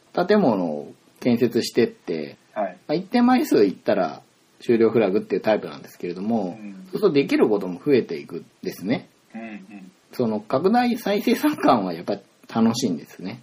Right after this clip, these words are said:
Speaker 2: ああ、はいはいはい。
Speaker 1: で、最初に山札からカードをめくっていくんですね。その、
Speaker 2: うんうん。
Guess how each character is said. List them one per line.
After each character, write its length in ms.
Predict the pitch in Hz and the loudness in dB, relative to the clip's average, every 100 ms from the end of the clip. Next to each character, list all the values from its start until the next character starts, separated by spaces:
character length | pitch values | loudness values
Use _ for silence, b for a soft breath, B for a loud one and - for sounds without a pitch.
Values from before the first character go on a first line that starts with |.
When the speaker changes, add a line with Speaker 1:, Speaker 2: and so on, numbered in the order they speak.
| _ | _
Speaker 2:
あ 60 | 123 | 0
あ、 560 | 123 120 117 113 110 104 | 2 2 2 0 -2 -6
は 100 | 107 | -8
い 20 | 107 - | -10 -12
は 80 | 98 | -14
い 120 | 90 92 | -14 -14
は 80 | 87 | -2
い。 20 | |
Speaker 1:
で、 180 | 120 101 | -2 0
最 200 | 165 190 | -4 -2
初 140 | 247 | 0
に 120 | 214 | 2
山 280 | 139 151 302 | 2 0 2
札 300 | 320 101 - | 2 2 -2
か 140 | - 73 | -8 -6
ら 400 | 92 92 78 - _ _ - | -4 -2 -4 -8 _ _ -2
カ 160 | 175 | 2
ー 40 | 151 | 2
ド 80 | 87 | 0
を 40 | |
め 160 | 82 90 | -4 0
く 140 | 123 | 0
っ 20 | |
て 220 | 117 - 110 | 0 0 0
い 80 | |
く 140 | 104 - | 0 -6
ん 60 | |
で 100 | 101 | -8
す 80 | - | -6
ね。 180 | 123 - _ _ | -4 -4 _ _
そ 100 | 92 | -10
の、 100 | 78 | -8
Speaker 2:
う 40 | 73 | -8
ん 220 | 71 - | -12 -16
う 40 | |
ん。 80 | 95 | -18